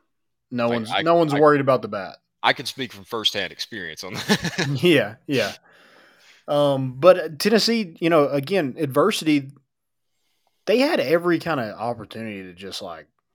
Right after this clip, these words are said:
Speaker 1: be done. You know, losing game
Speaker 2: Yep.
Speaker 1: one, the, the rain delays, the having to sit under the bleach-,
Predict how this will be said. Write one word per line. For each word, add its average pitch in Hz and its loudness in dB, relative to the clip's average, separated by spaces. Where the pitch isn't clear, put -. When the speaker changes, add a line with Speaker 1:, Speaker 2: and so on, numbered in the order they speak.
Speaker 1:
be 107 -10
done. 82 -16
You - -10
know, 90 -10
losing 175 0
game 147 2
Speaker 2:
Yep. 139 0
Speaker 1:
one, 147 0
the, 113 -6
the 107 -10
rain 151 -4
delays, 151 2
the 113 -8
having 160 2
to 120 -2
sit 165 -4
under 151 -2
the 127 -2
bleach-, 139 -4